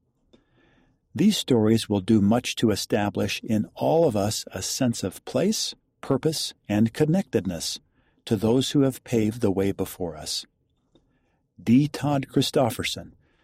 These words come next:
Facebook video, February twenty-third, twenty twenty-one. From where and whom you came.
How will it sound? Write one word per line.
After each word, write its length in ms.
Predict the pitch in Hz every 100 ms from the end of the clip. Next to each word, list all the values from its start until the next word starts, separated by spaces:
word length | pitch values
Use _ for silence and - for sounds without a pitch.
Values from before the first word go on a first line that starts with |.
| _
Facebook 600 | - 123 127 - 170 151
video, 520 | 135 98 92 95 151 - _ _ _
February 540 | 190 190 196 165 139
twenty-third, 720 | - 156 131 110 - 101 90
twenty 320 | - - 104 113
twenty-one. 680 | - 107 107 104 85 76 - _ _ _ _ _ _ _ _ _ _ _ _ _ _ _
From 360 | - 117 110 110
where 360 | 110 127 170
and 300 | 214 113 101
whom 300 | - 120 123
you 160 | 131 147
came. 540 | - 175 151 82 85